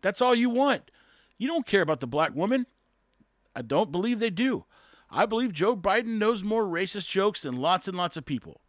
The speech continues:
And you know what? I got a newsflash. Trigger warning. I'm okay with racist jokes. I'm okay. Because what a racist joke really is, it's just making a joke about a difference in culture.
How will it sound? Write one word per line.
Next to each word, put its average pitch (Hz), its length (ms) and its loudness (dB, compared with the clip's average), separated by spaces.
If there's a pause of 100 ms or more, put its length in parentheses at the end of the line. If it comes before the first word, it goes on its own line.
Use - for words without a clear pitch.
(380)
And 160 140 2
you 180 80 4
know 175 120 4
what? 185 280 4 (240)
I 123 60 -6
got 123 160 -4
a 107 40 -4
newsflash. 120 840 -2 (340)
Trigger 202 380 0
warning. 101 400 -4 (520)
I'm 208 240 -2
okay 214 300 2
with 220 140 0
racist 160 440 -2
jokes. - 520 -2 (120)
I'm 151 120 -2
okay. 170 440 0 (280)
Because 156 320 0 (180)
what 175 200 4
a 269 40 0
racist 202 440 -2
joke 156 320 -2
really 139 320 -2
is, 196 300 -4 (760)
it's 165 160 -2
just - 320 -6
making 214 380 -2
a 214 60 -2
joke 170 340 0
about 147 220 2
a 123 40 0
difference 170 440 -4
in 127 80 -8
culture. - 560 -6